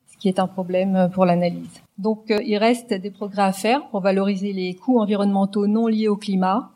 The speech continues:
et pour analyser les projets ex post. Ça ne figure pas sur ces slides, mais on voit que les, les analyses ex post sont bien moins nombreuses.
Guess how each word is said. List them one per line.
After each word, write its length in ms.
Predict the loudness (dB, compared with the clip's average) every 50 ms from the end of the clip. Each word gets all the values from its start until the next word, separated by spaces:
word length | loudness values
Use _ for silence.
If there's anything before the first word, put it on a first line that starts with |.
| _
et 120 | 0 0 2
pour 320 | 4 4 4 4 2 -2 -2
analyser 480 | -2 0 0 0 -2 -4 -4 -4 -4
les 120 | -4 -4 -6
projets 440 | -2 -2 -2 0 2 0 0 0 -2
ex 160 | -4 -6 -8
post. 540 | -4 -4 -4 -4 -4 -8 -10 -10 -10 -10 -6
Ça 160 | -4 -4 -4
ne 60 | -4
figure 340 | -4 -4 -2 -2 -2 -4 0
pas 140 | 0 0 0
sur 180 | 0 -4 -12
ces 160 | -8 -8 -8
slides, 400 | -8 -8 -6 -2 -2 0 0 -2
mais 220 | -2 -4 -4 -2 -2
on 120 | -2 -4
voit 240 | -4 -2 -2 -2 -4
que 160 | -2 -6 -6
les, 200 | -6 -6 -6 -6
les 160 | -6 -4 -4
analyses 320 | -2 -2 0 0 0 0 0
ex 160 | -2 -4 -4
post 280 | -4 -4 -4 -4 -4 -4
sont 140 | -2 0
bien 200 | 0 0 -2 -2
moins 160 | -4 -4 -6 -6
nombreuses. 500 | -6 -8 -6 -6 -8 -10 -12 -14 -20